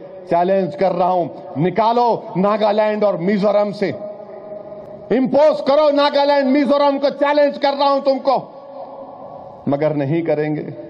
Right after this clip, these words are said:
यकसा सिविल कोड नाफिज करेंगे तो वेंकैया नायडू बोलते,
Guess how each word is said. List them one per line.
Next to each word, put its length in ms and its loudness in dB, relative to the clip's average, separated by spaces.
यकसा 360 0
सिविल 300 -2
कोड 320 0
नाफिज 400 -2
करेंगे 380 2
तो 140 -2
वेंकैया 440 2
नायडू 300 0
बोलते, 340 2